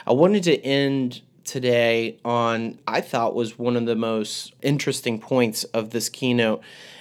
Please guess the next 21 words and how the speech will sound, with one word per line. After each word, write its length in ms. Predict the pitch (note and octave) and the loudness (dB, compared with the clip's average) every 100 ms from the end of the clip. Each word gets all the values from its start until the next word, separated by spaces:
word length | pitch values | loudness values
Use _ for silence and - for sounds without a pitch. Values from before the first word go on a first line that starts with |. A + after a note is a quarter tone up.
| - | -2
and 240 | C3 C#3 | 0 2
that 300 | D#3+ G3 - | 4 2 0
is 440 | - D#3+ D#3 C#3 - | 0 0 0 -2 -2
with 180 | C#3 C#3 | 0 2
the 100 | C3+ | 0
disruptor 600 | B2+ B2 B2+ B2 C3+ B2 | 0 0 2 2 4 4
of, 200 | A2+ A#2 | 4 0
um, 600 | G2+ G#2 G2+ G2+ G2+ - _ - | 0 0 0 -2 -6 -10 _ -4
Airbnb. 840 | A#2+ A#2 A2+ A2 G2+ G2 D2 A2 C#3+ _ _ - - - - - | -2 -2 -2 -2 -2 -6 -6 -8 -12 _ _ -20 -20 -20 -20 -4
And 680 | C3+ C3+ C3 B2+ A#2+ A#2 - - - | 2 4 6 6 4 0 -6 -14 -10
it's 200 | B2+ - - | -10 -8 -2
always 380 | D3 F3+ F3 | 0 2 0
fascinating 760 | - C3 B2+ C3+ B2 A#2 A2+ A2 | -2 -2 -2 -4 -4 -2 -4 -6
to 400 | - B2 A2+ A2 | -10 -8 -6 -8
hear 800 | A2 - B2 A#2+ A2+ A2 G#2+ G#2+ _ _ _ _ - | -10 -4 0 2 4 2 0 -4 _ _ _ _ -12
the 140 | A#2+ | -8
big 320 | A#2+ B2 B2 | 0 2 0
brands 460 | A#2+ A#2 A#2 A2+ A2 | 0 0 2 0 -2
talk 260 | - A2 - | -4 -4 -4
about 300 | G#2+ G2 - | -4 -4 -4
Airbnb. 840 | A2 G#2+ G#2+ G#2 G#2 G2+ E2+ | -6 -4 -4 -4 -6 -8 -10